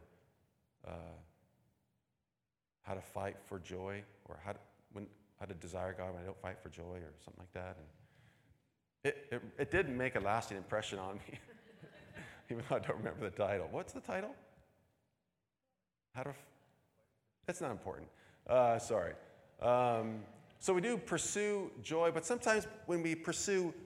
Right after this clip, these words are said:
joy, that's actually just a tangent we shouldn't do. Just pursue the Lord, and joy will follow. Pursue the Lord. What does David say? "One thing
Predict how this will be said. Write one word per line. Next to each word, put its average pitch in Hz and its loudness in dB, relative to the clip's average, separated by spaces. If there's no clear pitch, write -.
joy, 185 8
that's 190 4
actually 262 2
just 175 0
a - 2
tangent 156 2
we 127 -4
shouldn't 165 0
do. 135 -2
Just - -8
pursue 190 0
the 147 2
Lord, 113 2
and 107 -6
joy 107 2
will 95 -4
follow. 76 -8
Pursue 156 -2
the 147 -2
Lord. 113 4
What 160 4
does 165 2
David 156 4
say? 135 2
"One 170 2
thing 127 -2